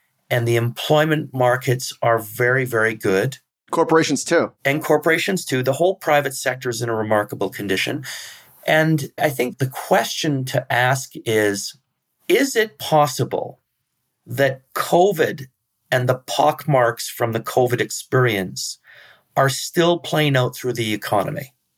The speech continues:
Speaker 1: I mean, we know covid's behind us, but is it possible that the ruptures of that experience could take two more years before we get to a normal cyclical state? Because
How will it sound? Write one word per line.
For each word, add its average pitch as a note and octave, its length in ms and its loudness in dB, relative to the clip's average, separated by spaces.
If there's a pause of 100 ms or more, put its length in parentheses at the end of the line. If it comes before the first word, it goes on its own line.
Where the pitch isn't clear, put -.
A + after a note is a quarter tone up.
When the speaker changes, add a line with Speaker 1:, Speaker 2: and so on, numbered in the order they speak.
(180)
Speaker 1:
I C#3+ 40 0
mean, D3+ 160 4
we D#3+ 100 2
know F3+ 180 2
covid's E3 400 0
behind C3+ 480 0
us, - 340 -10 (920)
but D3+ 120 2
is D#3+ 140 0
it D3+ 140 -2
possible D3+ 920 0 (160)
that B2+ 440 0
the A#2+ 320 -2 (400)
ruptures A#2+ 1000 -2 (520)
of A#2 100 -4
that C3+ 220 4
experience B2+ 1000 -2 (260)
could D#3+ 180 0
take C#3+ 320 -4
two G3+ 260 0
more F3+ 280 4
years D#3 800 -2 (580)
before D3+ 320 2
we C#3+ 120 0
get C3 300 0
to C#3+ 160 0
a C3 60 4
normal C3+ 480 2
cyclical B2+ 540 -6
state? - 440 -2
Because C3+ 380 -2